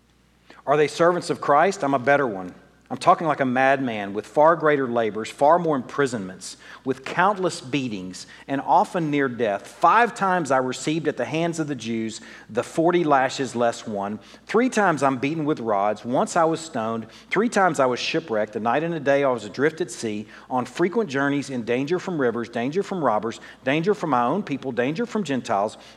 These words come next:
danger in the city, danger in the wilderness, danger at sea, danger from false brothers, in toil and hardship, through many a sleepless night, in hunger and thirst, often without food, in cold and exposure." That's quite a list.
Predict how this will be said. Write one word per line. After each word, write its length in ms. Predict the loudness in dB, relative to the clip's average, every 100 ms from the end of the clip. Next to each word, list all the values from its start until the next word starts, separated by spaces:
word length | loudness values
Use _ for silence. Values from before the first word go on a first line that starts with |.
| -2
danger 320 | 0 0 -2
in 80 | -2
the 60 |
city, 280 | -2 -2 -2
danger 320 | -2 -2 0
in 80 | 0
the 60 | 0
wilderness, 400 | 0 -2 -4 -4
danger 400 | -4 -2 -2 -2
at 80 | -2
sea, 260 | -4 -4
danger 340 | -2 -2 -2 -4
from 140 | -4
false 260 | 2 2 2
brothers, 380 | -2 -2 -4 -8 -20 -8
in 120 | -6 -2
toil 340 | 2 4 4
and 100 | 2
hardship, 560 | 0 0 0 -2 -2 -6 -20 -6
through 160 | -2 -2
many 380 | 0 0 2
a 40 | 0
sleepless 500 | 0 -2 0 -4 -2
night, 300 | -2 -2 -4
in 120 | -6 -2
hunger 300 | -2 0 -2
and 120 | 0
thirst, 300 | 0 0 -2
often 380 | 0 0 2 -2
without 280 | 0 0 0
food, 300 | -4 -4 -4
in 100 | -6
cold 480 | 0 2 2 0 -6 -18 -8
and 120 | -4 -4
exposure." 680 | -6 0 2 2 0 -8 -12 -18 -20 _
That's 240 | -2 -2
quite 440 | -4 -2 4 4 4
a 60 |
list. 580 | 2 2 0 -4 -12 -16